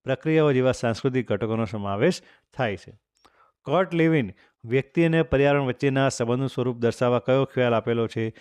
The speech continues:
જીવન અવકાશનો ખ્યાલ. ઘોંઘાટ એટલે શું? બિનજરૂરી, અણગમતો કે વ્યક્તિ પર નિષેધક અસર કરતા અવાજને ઘોંઘાટ કહેવામાં આવે છે. હવાનું પ્રદૂષણ કેવી રીતે ફેલાય છે?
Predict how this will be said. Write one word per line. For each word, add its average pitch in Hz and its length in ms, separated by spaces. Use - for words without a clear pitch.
જીવન 113 360
અવકાશનો 110 560
ખ્યાલ. 113 300
ઘોંઘાટ 151 380
એટલે 139 240
શું? 101 220
બિનજરૂરી, 147 680
અણગમતો 131 760
કે 127 220
વ્યક્તિ 110 380
પર 131 200
નિષેધક 127 420
અસર 120 240
કરતા 113 260
અવાજને 110 360
ઘોંઘાટ 101 380
કહેવામાં 101 640
આવે 113 220
છે. 107 180
હવાનું 156 320
પ્રદૂષણ 151 360
કેવી 151 240
રીતે 147 160
ફેલાય 131 380
છે? 120 220